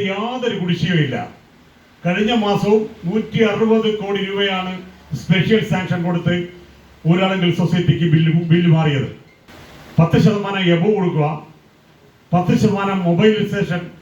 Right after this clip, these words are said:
അഡ്വാൻസ് കൊടുക്കുക. നിങ്ങൾക്കറിയാം, ശംഖുമുഖം വേളി റോഡ് തകർന്നു. ഊരാളുങ്കൽ ചെയ്ത റോഡ് തകർന്നു പോയിട്ട് അതിൻ്റെ ഒന്നര കോടി രൂപ ഒരു മാനദണ്ഡവുമില്ലാതെ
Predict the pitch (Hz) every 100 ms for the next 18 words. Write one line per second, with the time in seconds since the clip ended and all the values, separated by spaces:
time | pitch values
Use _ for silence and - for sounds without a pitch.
0 | - - 160 156 202 165 165 165 143 147
1 | 165 - - - - - - _ _ _
2 | - - - - - 156 208 208 202 196
3 | 156 160 180 208 220 214 220 190 196 208
4 | 202 190 202 202 180 180 190 175 147 -
5 | - - - - - 175 196 196 196 190
6 | 196 185 185 190 175 185 185 220 233 -
7 | - - _ - 170 185 208 214 214 180
8 | 190 196 - - 220 226 - - - -
9 | 160 190 202 208 190 185 190 214 208 202
10 | 202 190 185 185 175 117 - - - -
11 | _ _ _ _ _ _ _ - 185 220
12 | 247 190 202 214 220 214 202 202 202 190
13 | 190 196